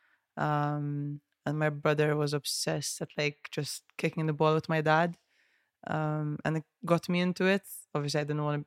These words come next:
wanna be the one left out, so I would always try and hop in. And that kind of gave me the, the joy that football gives me now. Um, and I think nowadays, even when I, when I get a bit overwhelmed,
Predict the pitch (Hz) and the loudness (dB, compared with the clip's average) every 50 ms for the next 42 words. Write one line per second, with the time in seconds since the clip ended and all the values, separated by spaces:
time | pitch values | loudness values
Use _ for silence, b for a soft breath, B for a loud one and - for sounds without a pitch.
0 | - - _ 151 151 147 147 139 143 139 147 147 147 143 147 147 139 - - - | -10 -12 _ -6 -4 -4 -4 -4 -6 -6 -4 -4 -4 -4 -4 -6 -8 -4 0 2
1 | 143 143 147 139 - - 139 143 143 139 143 143 139 139 139 139 139 - - - | 2 2 0 -2 -4 -2 -2 -2 -4 -6 -4 -2 -2 0 0 -2 -4 -6 -8 -4
2 | - - 143 143 139 139 143 147 - 147 147 151 143 147 147 b b b b b | -2 0 0 0 0 -4 -6 -2 0 -2 0 0 -2 -4 -6 b b b b b
3 | b b b b b - - 156 156 151 151 151 151 151 151 147 143 - _ - | b b b b b 0 2 4 4 4 2 2 0 -2 -4 -4 -6 -6 _ 0
4 | 160 160 - - 175 165 160 147 139 - 160 160 147 156 156 147 151 156 151 151 | 0 0 2 0 0 2 2 0 0 0 -2 0 0 -2 -2 0 0 0 0 0
5 | 151 151 151 156 156 147 - _ _ _ _ _ _ _ _ _ _ _ _ _ | -2 -6 -8 -8 -10 -12 -12 _ _ _ _ _ _ _ _ _ _ _ _ _
6 | _ _ _ _ _ _ _ _ _ _ _ _ - 156 165 147 156 165 165 170 | _ _ _ _ _ _ _ _ _ _ _ _ -6 -4 -4 0 2 4 6 6
7 | 170 175 180 - - 185 170 160 180 180 180 180 170 175 180 180 185 196 208 220 | 6 4 4 2 0 -4 0 0 0 2 2 0 0 0 0 2 2 2 2 2
8 | 233 - _ _ _ _ - 160 156 151 147 143 143 143 - - - 147 151 156 | 0 -2 _ _ _ _ -8 -6 -4 -4 -4 -4 -6 -8 -10 -6 -2 0 0 0
9 | 151 - 165 160 156 156 156 156 147 147 147 147 165 156 143 - - - b b | 2 0 0 2 4 4 4 4 4 2 0 0 -2 -2 -4 -6 -6 -8 b b
10 | b b b b b b - 175 160 180 180 175 175 175 - - 170 170 165 160 | b b b b b b 0 2 2 4 6 6 6 6 4 2 2 2 2 2
11 | 165 - 170 160 165 160 175 165 165 170 165 165 165 165 165 180 185 196 185 - | 2 0 0 0 2 2 2 4 6 6 6 8 8 6 6 4 4 2 0 -4